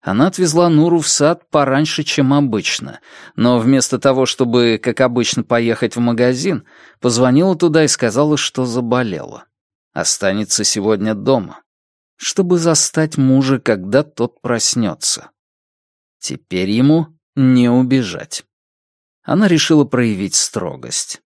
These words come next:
«Чем ты занимаешься, Гуннар? Нура скучает по тебе. Я тоже скучаю. Господи, это не может так продолжаться». Сюсанна ни одного дня в жизни не пропускала работу,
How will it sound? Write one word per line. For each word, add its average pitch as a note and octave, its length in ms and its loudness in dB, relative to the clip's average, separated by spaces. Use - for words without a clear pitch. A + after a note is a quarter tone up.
«Чем D4 300 4
ты C#4+ 140 -4
занимаешься, B3 840 2
Гуннар? D3+ 540 0
Нура E3 340 4
скучает G#3 640 0
по C3+ 100 -4
тебе. C3+ 480 -2
Я F3 260 4
тоже F3+ 420 0
скучаю. G3 640 0
Господи, D#3 480 4
это F#3 180 2
не G3 140 4
может A#3 420 2
так F3+ 220 -2
продолжаться». F3 920 0
Сюсанна B2+ 760 2
ни C3 120 4
одного B2+ 440 2
дня B2+ 240 2
в A#2+ 60 -4
жизни A#2+ 520 0
не F#2 140 -4
пропускала A#2+ 760 0
работу, B2+ 600 -2